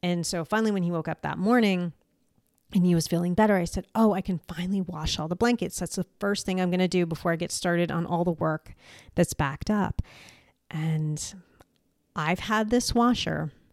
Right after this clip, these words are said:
for three and a half years because we moved in the house and the washer, um, you know, came with the house.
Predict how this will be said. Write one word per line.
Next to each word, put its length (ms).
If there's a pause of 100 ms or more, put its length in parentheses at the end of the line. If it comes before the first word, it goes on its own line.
(120)
for 220
three 360
and 100
a 40
half 360
years 220
because 300
we 120
moved 340
in 100
the 80
house 640 (840)
and 220
the 60
washer, 760 (220)
um, 480 (440)
you 100
know, 240
came 260
with 100
the 80
house. 420